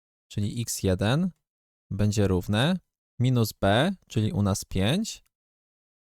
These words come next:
odjąć pierwiastek z delty, gdzie u nas pierwiastek z delty to będzie po prostu jeden. Odejmujemy więc tą jedynkę i dzielimy przez dwa a, czyli u nas przez cztery.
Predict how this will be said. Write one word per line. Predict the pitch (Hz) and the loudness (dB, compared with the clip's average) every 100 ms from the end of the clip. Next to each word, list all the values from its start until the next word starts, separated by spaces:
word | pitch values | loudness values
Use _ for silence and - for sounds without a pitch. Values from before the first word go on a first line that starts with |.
| _ 131 | _ 0
odjąć | 123 95 110 - | 2 2 0 0
pierwiastek | - 104 110 117 113 - | 0 2 2 0 -4 -2
z | |
delty, | 101 85 85 113 165 - _ _ _ _ _ - | 0 0 2 0 0 -2 _ _ _ _ _ -10
gdzie | - | -6
u | 180 | 0
nas | 180 143 | 0 0
pierwiastek | 120 113 117 - 95 | -2 0 0 0 -6
z | - | 0
delty | 107 104 151 185 196 - _ _ _ _ - | 0 2 2 2 0 -6 _ _ _ _ -6
to | |
będzie | 180 131 117 | -2 -2 -2
po | 117 | -2
prostu | 113 110 - | -2 -2 -2
jeden. | 92 82 57 95 - _ _ _ _ _ _ _ _ _ _ _ _ | -2 -2 -4 -10 -14 _ _ _ _ _ _ _ _ _ _ _ _
Odejmujemy | 123 131 143 147 139 110 | 0 2 4 4 4 4
więc | 110 - | 2 0
tą | 110 | 0
jedynkę | 101 92 90 87 - 165 202 - _ _ _ _ _ _ _ _ _ _ _ | 2 2 0 -2 0 0 0 -4 _ _ _ _ _ _ _ _ _ _ _
i | 160 | -4
dzielimy | 180 156 123 113 | 0 2 4 2
przez | - 104 | 2 0
dwa | - - 107 | -2 -2 0
a, | 127 196 202 _ _ | 0 0 -4 _ _
czyli | 190 180 | -4 -2
u | 143 | 0
nas | 131 123 | 0 0
przez | - 117 | -2 -6
cztery. | - - 101 87 82 | -6 -4 -2 -2 -6